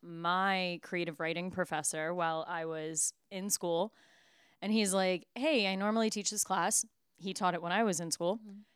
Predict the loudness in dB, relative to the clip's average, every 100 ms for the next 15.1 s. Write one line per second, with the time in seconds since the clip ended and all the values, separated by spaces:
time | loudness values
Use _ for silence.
0 | _ -6 0 0 2 0 0 0 -2 -4
1 | -8 _ -2 -2 4 6 6 6 2 6
2 | 8 8 6 4 0 -2 0 0 0 -8
3 | -14 -6 -2 -2 -2 -2 -2 -4 0 2
4 | 2 -2 -4 -4 -2 2 2 2 0 0
5 | 0 2 0 0 -2 -2 -2 -2 -2 0
6 | 2 4 4 2 -2 0 -2 -2 0 0
7 | 0 -4 -6 -4 -4 -2 -4 -6 -8 -2
8 | -2 -2 -2 -4 -6 -6 -4 -2 -2 -4
9 | -4 -2 -2 0 0 -2 -4 -4 -4 -4
10 | -6 -6 -8 -8 -8 -6 -2 0 2 0
11 | -2 -6 -20 -20 2 6 8 8 8 6
12 | 4 2 -2 _ _ _ _ -4 2 4
13 | 4 2 2 6 8 8 6 6 4 6
14 | 4 0 -2 0 2 0 -2 0 2 2